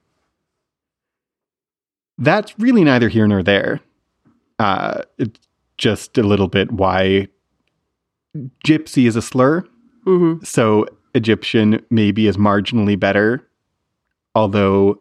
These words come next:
Speaker 1: when you call someone Egypt, when you, you book, name someone as Egyptian, but give them the characteristics of a storybook gypsy,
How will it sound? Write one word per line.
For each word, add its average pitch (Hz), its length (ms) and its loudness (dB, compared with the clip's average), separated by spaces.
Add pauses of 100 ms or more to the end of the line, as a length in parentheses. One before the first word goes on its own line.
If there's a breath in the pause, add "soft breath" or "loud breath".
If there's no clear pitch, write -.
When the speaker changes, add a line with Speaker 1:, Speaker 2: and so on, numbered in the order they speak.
Speaker 1:
when 107 180 2
you 104 60 0
call 107 260 -2
someone 101 600 -2
Egypt, 104 380 -4
when 110 200 0
you, 101 440 -2 (640)
you 113 200 2
book, - 420 -4 (520 soft breath)
name 123 420 4
someone 104 340 0
as 101 160 0
Egyptian, 98 560 -2
but 113 220 -4
give 107 240 -2
them 98 180 2
the 101 80 0
characteristics 98 1080 -4 (100)
of 95 240 -2
a 87 60 -8 (240)
storybook 101 880 0
gypsy, - 600 -4